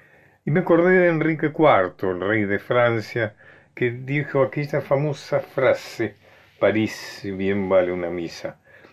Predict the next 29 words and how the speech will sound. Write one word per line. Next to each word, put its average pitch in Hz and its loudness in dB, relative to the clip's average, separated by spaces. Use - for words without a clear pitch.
Con 113 0
lo 117 2
que 117 -6
quería 135 2
decir, 135 0
bueno, 135 0
si - -6
me 123 0
tengo 165 0
que 160 -2
hacer 135 -2
católico, 131 2
porque 90 -2
era 107 6
hugano-, 92 2
hugonote, 120 0
y 104 -2
después 98 0
de 107 2
las 90 4
guerras, 101 0
eh, 95 -4
en 87 -6
medio 104 4
de 90 0
las 85 -2
guerras 95 2
religiosas 113 -2
francesas, 147 -4